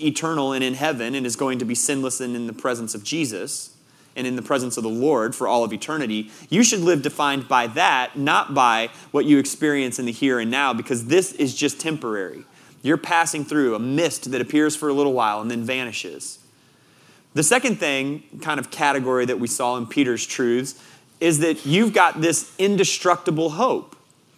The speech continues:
that that future home cannot be taken away from you. There's nothing that could happen here that a group of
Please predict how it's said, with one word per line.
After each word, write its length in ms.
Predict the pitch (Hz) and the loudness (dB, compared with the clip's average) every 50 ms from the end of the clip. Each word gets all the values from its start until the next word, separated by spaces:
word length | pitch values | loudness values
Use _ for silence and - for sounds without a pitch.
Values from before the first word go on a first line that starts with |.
| _ _ - - - - - | _ _ -20 -20 -20 -8 -2
that 320 | 147 170 175 - - 147 135 | 2 2 2 2 0 0 2
that 320 | 160 190 226 - - - | 6 6 6 6 4 -2
future 440 | - - 196 220 240 220 - - - | -2 2 4 4 4 6 4 2 2
home 440 | 123 175 208 202 160 135 131 139 - - | 2 2 2 2 2 0 -2 -4 -6 -8
cannot 640 | - - 196 233 254 262 226 196 151 139 - - 139 | -6 -2 0 0 2 2 2 2 2 0 0 -2 -2
be 100 | 165 160 | -4 -2
taken 320 | - 175 170 160 165 175 | 0 2 2 2 0 0
away 220 | 165 165 180 202 214 | 0 0 2 2 0
from 260 | 214 - 131 113 104 | 0 -2 -6 -6 -6
you. 220 | 95 82 - - - - - - - - - | -6 -8 -10 -14 -20 -20 -20 -20 -20 -10 0
There's 300 | 139 156 196 214 165 147 | 4 6 6 6 6 4
nothing 460 | 170 170 196 233 233 - 269 254 247 | 4 4 4 4 4 4 2 2 2
that 120 | 226 202 - | 2 2 0
could 160 | 202 208 180 | 0 0 2
happen 400 | 180 208 214 220 214 202 190 165 | 4 4 4 4 4 2 -2 -2
here 540 | 156 147 180 226 202 151 123 123 139 165 151 | -2 0 2 4 4 4 4 2 0 0 0
that 260 | 135 147 139 139 139 - - - - - | 0 2 2 0 0 -4 -12 -20 -8 -2
a 120 | - 147 | 0 2
group 240 | 147 139 175 185 - | 6 6 6 6 6
of 280 | 165 156 139 127 - | 6 2 2 2 -2